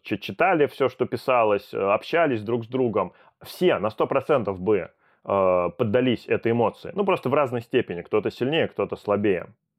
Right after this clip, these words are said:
Но ведь немало было людей, которые, ну, вообще не приняли это с-, всерьёз. Ну, сказали, ну, кто-то дурью мается просто-напросто. Не было никакого страха у некоторых людей. У других был, а у этих некоторых не было.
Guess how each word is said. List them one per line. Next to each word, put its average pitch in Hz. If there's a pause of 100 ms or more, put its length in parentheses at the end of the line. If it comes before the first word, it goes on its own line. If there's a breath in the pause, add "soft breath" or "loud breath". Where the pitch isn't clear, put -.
(800)
Но 123
ведь 107
немало 135
было 104
людей, 101
которые, 98
ну, 95
вообще 95
не 139
приняли 85
это -
с-, -
всерьёз. -
Ну, 110
сказали, 104
ну, 87
кто-то 85
дурью 113
мается 90 (300)
просто-напросто. - (600 soft breath)
Не 139
было 113
никакого 87
страха - (140)
у 107
некоторых -
людей. 92 (320)
У 123
других 120
был, 110
а 98
у -
этих -
некоторых -
не 92
было. 82